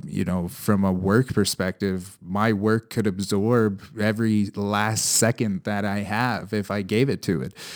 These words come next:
If I gave every, you know, lunch hour, every supper time from six P M to two A M, uh, it just, it could take everything that I have if I gave it to it.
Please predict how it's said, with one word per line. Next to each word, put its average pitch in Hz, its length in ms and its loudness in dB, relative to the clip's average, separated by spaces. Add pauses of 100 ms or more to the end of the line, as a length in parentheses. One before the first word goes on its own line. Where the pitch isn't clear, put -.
(180)
If - 260 -2
I 98 160 0
gave 104 500 2
every, 104 540 0 (300)
you 101 180 -2
know, 95 120 0
lunch 107 300 0
hour, 104 280 2
every 98 360 -2
supper 113 480 0
time 107 480 2 (300)
from 90 480 -2
six - 340 2
P 120 240 2
M 113 260 2
to 107 120 -4
two 120 320 0
A 113 180 2
M, 110 400 0 (380)
uh, 50 600 -2 (680)
it 110 200 0
just, 110 340 2
it 113 200 0
could 120 200 2
take 113 500 0
everything 110 760 2
that 98 140 2
I 95 140 0
have 113 400 2
if 87 140 -8
I 92 80 -2
gave 98 320 0
it - 140 -2
to 76 180 -4
it. 67 160 -12